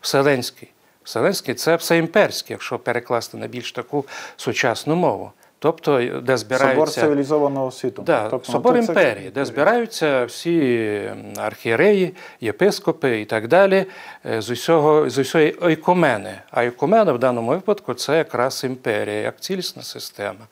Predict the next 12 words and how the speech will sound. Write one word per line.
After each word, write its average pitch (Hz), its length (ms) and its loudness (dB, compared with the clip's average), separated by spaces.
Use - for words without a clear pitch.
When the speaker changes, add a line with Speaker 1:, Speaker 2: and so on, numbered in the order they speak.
Speaker 1:
Ось, 110 140 -6
будь 131 220 -4
ласка, 117 360 -2
це - 160 -6
зовнішній 160 480 0
адміністративний 131 840 -2
прояв, 120 420 0
а 127 120 2
внутрішній 175 540 2
сакральний — 123 600 0
формування 143 640 0
вже, 139 340 2